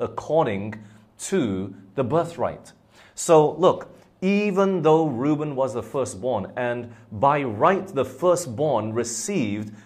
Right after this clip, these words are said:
the birthright, the physical and spiritual inheritance of the father. But yet the Bible says here that because Reuben defiled his father's bed,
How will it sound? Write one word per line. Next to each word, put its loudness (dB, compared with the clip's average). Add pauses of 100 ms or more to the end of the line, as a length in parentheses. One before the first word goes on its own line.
(140)
the 0
birthright, -2 (240)
the -2
physical 0
and -8
spiritual -2
inheritance -8 (340)
of -4
the -6
father. -6 (920)
But 6
yet 8
the 4
Bible 4
says 0
here 4
that 4 (360)
because 4
Reuben 2
defiled 2
his -4
father's -2
bed, 2